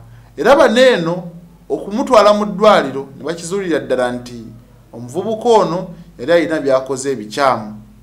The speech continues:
Baatemya ku poliisi era ne bamukwata, kwe kumuggalira.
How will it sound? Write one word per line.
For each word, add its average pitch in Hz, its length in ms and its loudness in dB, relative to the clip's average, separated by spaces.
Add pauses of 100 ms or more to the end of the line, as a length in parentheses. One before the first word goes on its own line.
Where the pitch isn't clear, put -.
Baatemya 180 420 0
ku - 140 -8
poliisi 190 720 -4 (380)
era 151 140 -4
ne 190 80 0
bamukwata, 185 920 2 (180)
kwe 131 180 -8
kumuggalira. 131 800 -4